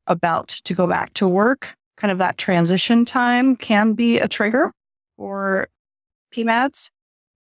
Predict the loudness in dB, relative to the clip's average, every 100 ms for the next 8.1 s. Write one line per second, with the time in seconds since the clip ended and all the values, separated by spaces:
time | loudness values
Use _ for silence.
0 | -8 -4 0 0 2 2 0 -2 -2 0
1 | 2 0 -4 -2 0 0 0 -2 -6 -10
2 | _ _ _ _ _ _ 2 2 0 -2
3 | -2 -2 0 2 2 2 0 0 0 2
4 | 2 0 -2 _ _ _ _ _ -4 0
5 | -2 -2 _ _ _ _ _ -12 -6 -6
6 | -2 -4 -2 0 0 0 -2 -2 -2 -2
7 | -4 -6 -10 -12 -20 -8 -6 -6 -2 -2